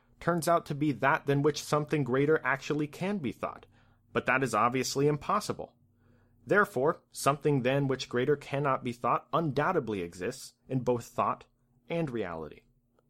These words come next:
End quote. That's something he does a lot in his writing.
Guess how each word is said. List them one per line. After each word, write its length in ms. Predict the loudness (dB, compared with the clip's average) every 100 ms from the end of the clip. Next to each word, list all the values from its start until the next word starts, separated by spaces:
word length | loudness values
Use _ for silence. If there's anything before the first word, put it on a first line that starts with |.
| _ -2
End 180 | -2
quote. 300 | -2 -10 -10 -20 _ _ _ _ _ _ _ _ _ _ 4
That's 240 | 4 4
something 240 | 2 4
he 60 | 4
does 180 | 4 4
a 40 |
lot 280 | 6 6 4
in 60 | -2
his 120 | -6
writing. 320 | -6 -8 -16